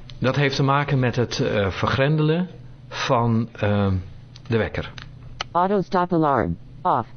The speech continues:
Speaker 2: Regular disc-, auto stop alarm.
Speaker 1: Au-,
Speaker 2: Off.
Speaker 1: auto stop alarm. In principe, als je niet reageert, gaat hij gewoon door met wekken. Ja, dat, eh,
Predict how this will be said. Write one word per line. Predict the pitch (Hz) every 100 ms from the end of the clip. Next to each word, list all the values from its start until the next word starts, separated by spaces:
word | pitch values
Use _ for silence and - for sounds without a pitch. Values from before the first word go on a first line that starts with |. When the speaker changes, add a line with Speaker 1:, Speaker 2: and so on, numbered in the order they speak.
| - - - - - - - - -
Speaker 2:
Regular | 190 208 202 175
disc-, | 170 - -
auto | 175 190 190
stop | - 180 180
alarm. | 160 143 110 82 - -
Speaker 1:
Au-, | - 147
Speaker 2:
Off. | 120 -
Speaker 1:
auto | 151 156 151 131 -
stop | - - 117 -
alarm. | 104 110 98 76 73 - - - - - - - - - - - -
In | - 165
principe, | 165 160 240 226 185 175 165 - - - -
als | - 151
je | 165
niet | 160 151
reageert, | 147 147 175 175 180
gaat | - 156 143
hij | 147
gewoon | 139 131 143
door | 175 175
met | 160 139
wekken. | 123 - - - - - - - - - - -
Ja, | 101 - -
dat, | 87 85 -
eh, | 98